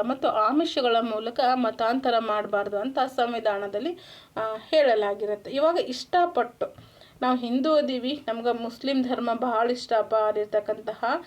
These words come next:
ಆ, ಒಂದು ಆಚರಣೆ ವಿಧಿವಿಧಾನಗಳು ನಮಗೆ ಭಾಳ ಇಷ್ಟ ಆಗ್ತಾವ ಅಂತಂದ್ರೆ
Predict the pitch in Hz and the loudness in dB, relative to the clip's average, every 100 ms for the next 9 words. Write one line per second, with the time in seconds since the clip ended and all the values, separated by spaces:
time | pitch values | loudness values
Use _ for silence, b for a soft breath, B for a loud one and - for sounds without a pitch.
0 | B B _ 214 214 220 214 214 220 233 | B B _ -2 -2 0 0 2 0 -2
1 | 233 220 214 214 240 254 254 240 233 226 | -4 -2 -4 -6 -4 -4 -4 -4 -4 -2
2 | 226 226 220 214 208 233 240 - 226 202 | -4 -4 -6 0 2 0 -2 0 0 0
3 | - 214 220 233 302 285 | 0 0 0 0 0 2